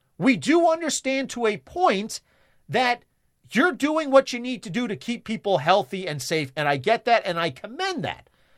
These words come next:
But I also look at my own wallet and the bottom line, and I just spent marquee dollars, and I bought tickets in the preseason or in the summer, looking at matchups when the schedule came out,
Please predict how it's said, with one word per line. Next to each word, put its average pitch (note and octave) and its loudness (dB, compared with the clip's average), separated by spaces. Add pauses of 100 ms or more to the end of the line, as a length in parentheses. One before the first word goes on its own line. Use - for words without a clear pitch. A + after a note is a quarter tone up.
(220)
But B3 6
I D4 6
also E4+ 2
look B3+ 0
at B3+ 0
my G3 0
own F3 -2
wallet A#3 4
and F3+ -2
the F3 2
bottom C#3+ 2
line, F3+ 2 (480)
and G3+ 2
I D#4+ 2
just A3+ -2
spent G#3+ 0
marquee G3+ 0
dollars, F#3 2 (320)
and F3 0
I B3+ 6
bought G3+ 2
tickets A#3 -6
in F#3 -4
the E3+ 0
preseason F#3+ -2 (300)
or F#3 6
in F3+ -2
the E3 2
summer, G3 2 (240)
looking A#3+ 2
at G#3 0
matchups A#3 0
when F3+ -4
the F3 0
schedule D4+ 0
came D#3 -2
out, C3+ 0